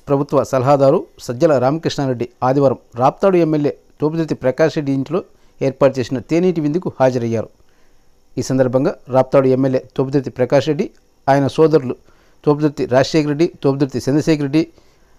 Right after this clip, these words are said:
సజ్జల రామకృష్ణారెడ్డికి ఘనంగా స్వాగతం పలికారు. అనంతరం పలు అంశాలపై సజ్జల రామకృష్ణారెడ్డి తోపుదుర్తి సోదరులతో పాటు వారి తండ్రి ఆత్మారామిరెడ్డితో చర్చించారు.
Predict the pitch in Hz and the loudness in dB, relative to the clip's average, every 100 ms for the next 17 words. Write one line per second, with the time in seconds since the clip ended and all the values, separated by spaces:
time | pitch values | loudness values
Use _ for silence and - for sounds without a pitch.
0 | _ - 139 180 180 135 175 170 - 147 | _ -2 0 4 4 4 0 -2 -2 -2
1 | 151 131 123 135 131 101 - 127 139 127 | -2 -2 0 2 2 0 0 0 0 -2
2 | 113 - 101 _ _ _ - 131 131 165 | -4 -4 -6 _ _ _ -4 -2 0 -2
3 | - - 127 117 120 135 127 139 - - | -4 0 2 2 0 0 0 -2 -4 -4
4 | 131 127 135 120 127 143 135 139 135 185 | -2 0 2 2 0 -2 -4 -2 -2 -4
5 | - _ _ _ _ _ 160 165 175 165 | -6 _ _ _ _ _ 2 4 2 0
6 | - 151 139 135 135 143 143 - - 131 | -2 2 2 2 2 2 0 -4 -2 0
7 | 139 131 143 147 - _ - 131 135 151 | 2 2 2 2 -2 _ 0 0 2 4
8 | 147 139 135 123 226 - 131 127 120 107 | 4 4 0 -2 -6 -4 -6 -4 -2 -2